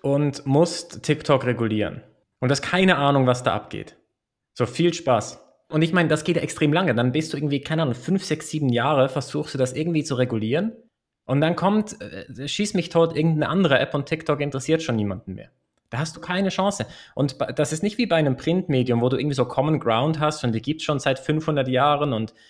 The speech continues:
die wird's auch noch in einhundert Jahren geben und das ist immer das Gleiche. Da kommt halt jeden Tag, kommt so ein Stück Papier und da steht, se-, äh, steht Zeugs drin.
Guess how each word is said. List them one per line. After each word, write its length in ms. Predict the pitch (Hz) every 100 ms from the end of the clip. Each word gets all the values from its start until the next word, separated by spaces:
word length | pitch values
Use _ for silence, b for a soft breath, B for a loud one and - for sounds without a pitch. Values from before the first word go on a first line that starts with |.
| b b
die 200 | 110 113
wird's 180 | 131 135
auch 120 | 131
noch 140 | 135 127
in 120 | 113
einhundert 420 | 120 170 170 156
Jahren 320 | 151 147 147
geben 180 | 139 147
und 60 | 123
das 140 | 123
ist 120 | 127
immer 160 | 143 156
das 200 | 123 -
Gleiche. 340 | 107 120 156
Da 120 | 120
kommt 200 | 120 -
halt 160 | - 107
jeden 300 | 110 143 156
Tag, 500 | - 110 135 - -
kommt 180 | 127 123
so 60 |
ein 60 | 117
Stück 200 | - 127
Papier 460 | - - - 160 170
und 80 |
da 80 | 113
steht, 400 | 110 - 113 -
se-, 260 | - 120 117
äh, 100 | 113
steht 320 | - 113 -
Zeugs 260 | - 151 156
drin. 300 | 113 123